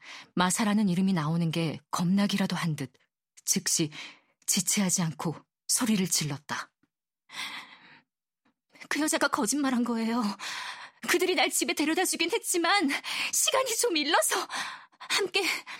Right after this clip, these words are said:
우선 그들 집으로 가서 햄과 계란 프라이를 먹기로 했어요. 그래서 난 프랭크한테 전화를 해서 그들 부부랑 같이 갔어요. 프랭크가 증명해 줄 거예요.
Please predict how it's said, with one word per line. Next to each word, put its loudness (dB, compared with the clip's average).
우선 2
그들 2
집으로 -2
가서 0
햄과 2
계란 2
프라이를 2
먹기로 -4
했어요. -2
그래서 2
난 0
프랭크한테 -2
전화를 0
해서 2
그들 2
부부랑 0
같이 0
갔어요. 2
프랭크가 2
증명해 4
줄 0
거예요. 4